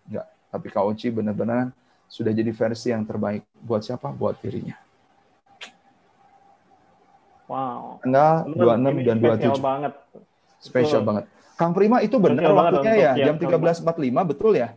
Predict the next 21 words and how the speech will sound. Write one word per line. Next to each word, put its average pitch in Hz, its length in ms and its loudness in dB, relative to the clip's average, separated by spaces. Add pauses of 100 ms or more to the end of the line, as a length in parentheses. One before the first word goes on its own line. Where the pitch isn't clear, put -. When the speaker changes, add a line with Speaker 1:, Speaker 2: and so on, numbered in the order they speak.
(1000)
Speaker 2:
Betul, 156 240 -2
Kang, 165 160 -2
tiga 135 220 -2
belas 139 160 0
empat 143 100 -4
puluh 147 80 -4
lima. 165 80 2
Speaker 1:
Bukan 143 160 -4
jam 160 160 0
saya 156 240 2
Speaker 2:
Wi- 143 120 0
Speaker 1:
pagi, 147 340 0 (340)
bukan 147 240 -2
jam 156 160 -2
saya 156 180 -2
pagi, 156 360 -4
Kak 139 160 -4
Oci 151 180 -4
sore, 170 320 0
enggak 143 240 0
ya? 107 120 -10